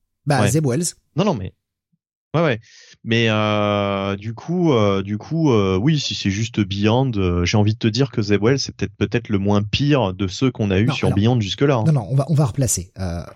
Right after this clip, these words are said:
Speaker 1: Zeb Wells sera celui qui va scénariser après Beyond.
Speaker 2: Ah, d'accord, ok. Euh, ad vitam aeternam, ok. Bon, ok.
Speaker 1: Bon, euh, autant que, autant qu'un scénariste sur un run de comics, quoi.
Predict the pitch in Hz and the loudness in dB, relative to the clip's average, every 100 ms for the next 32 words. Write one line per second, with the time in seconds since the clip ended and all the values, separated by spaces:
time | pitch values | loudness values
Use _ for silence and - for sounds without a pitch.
0 | _ _ - 98 92 101 123 208 143 - | _ _ -8 -6 -4 -2 -2 -2 -2 -6
1 | - - 110 107 - 104 95 208 247 123 | -6 -4 0 0 0 0 2 2 2 0
2 | 110 - 87 92 95 127 226 - _ 208 | 2 2 0 0 -2 0 -2 -4 _ -2
3 | - 226 226 208 156 160 - _ _ _ | 0 0 0 2 2 0 -4 _ _ _
4 | _ _ _ _ _ 208 - _ _ _ | _ _ _ _ _ -4 -4 _ _ _
5 | _ - 113 120 _ - 135 117 117 _ | _ -4 -4 -8 _ -12 -4 -4 -4 _
6 | - 101 95 92 90 90 87 87 87 87 | -6 -2 0 0 0 0 0 0 0 0
7 | 85 85 - _ _ - 110 120 170 143 | 0 -4 -8 _ _ -4 -2 0 0 0
8 | 131 120 98 101 - 98 104 - 95 98 | 0 0 -2 -4 -6 -6 -6 -10 -14 -8
9 | - 160 127 131 123 120 123 123 131 123 | -2 0 2 0 0 0 0 0 0 0
10 | 151 143 165 - 147 143 139 143 131 123 | 0 2 0 4 4 6 4 2 2 0
11 | 143 113 123 147 131 101 104 107 117 190 | 0 0 -2 -2 -4 -2 0 2 4 4
12 | 131 - 90 | 2 -2 -8